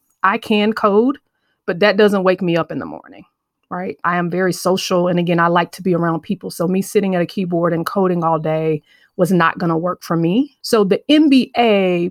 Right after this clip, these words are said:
because I wanted to go the management track, it did a couple of things for me. Number one, during that <laughs> time when I got the M B A,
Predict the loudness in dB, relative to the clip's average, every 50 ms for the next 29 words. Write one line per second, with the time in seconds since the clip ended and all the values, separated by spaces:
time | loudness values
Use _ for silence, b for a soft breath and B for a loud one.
0 | -6 _ -10 -10 -4 -2 -2 -2 0 0 -2 -2 0 0 0 2 2 2 0 -2
1 | -4 -6 -2 0 2 2 2 2 0 0 -2 0 0 0 0 0 -2 -4 -6 -6
2 | -6 -6 -6 -8 -10 -10 -8 -8 -8 -8 -10 -12 -18 _ _ _ _ _ _ _
3 | _ _ _ _ _ _ -2 -2 2 4 4 4 4 4 2 0 0 0 -4 -4
4 | -4 -6 -6 -8 -10 -14 -18 -16 -18 -18 _ _ _ _ _ 0 0 2 2 4
5 | 2 2 2 2 2 2 2 0 -2 -4 -6 _ _ _ _ _ _ _ _ _
6 | _ -14 -6 0 2 2 2 2 2 0 0 -4 -4 -4 -2 2 4 4 4 4
7 | 2 0 -2 -2 -2 -4 -4 -6 -8 -6 -4 -4 -4 -4 -4 -6 -6 -6 -4 -4
8 | -4 -4 -6 -8